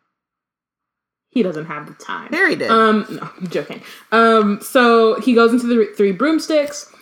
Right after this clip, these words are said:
Speaker 1: Um, he's too early to meet Hermione, so he just kinda looks around to see if there's anyone else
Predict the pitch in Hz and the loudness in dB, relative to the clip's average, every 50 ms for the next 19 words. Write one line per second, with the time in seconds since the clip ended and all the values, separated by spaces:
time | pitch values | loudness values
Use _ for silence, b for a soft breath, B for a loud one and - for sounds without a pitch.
0 | b b b b - 202 202 202 202 190 185 190 208 226 220 202 202 - - 262 | b b b b -4 -2 0 0 0 0 -2 -2 -2 -2 -2 -4 -4 -4 -2 0
1 | 220 220 214 208 208 202 202 190 156 196 190 180 175 175 180 185 185 180 175 170 | 2 2 4 4 4 2 2 0 -2 -4 -4 -4 -2 -2 -2 -2 -2 -4 -4 -4
2 | - 175 165 165 160 151 120 - 190 185 170 165 165 - - - 180 165 151 147 | -4 -4 -2 -2 -2 -2 -4 -4 -6 -8 -6 -6 -8 -8 -8 -8 -6 -6 -6 -6
3 | 160 165 - 165 160 156 151 147 151 156 156 165 156 - 165 151 151 156 - 156 | -8 -8 -6 -6 -4 -4 -2 -4 -4 -4 -8 -10 -10 -8 -8 -8 -8 -6 -6 -8
4 | 156 160 156 156 147 151 151 165 196 202 202 202 - | -6 -6 -6 -6 -6 -6 -4 0 0 0 0 -2 -4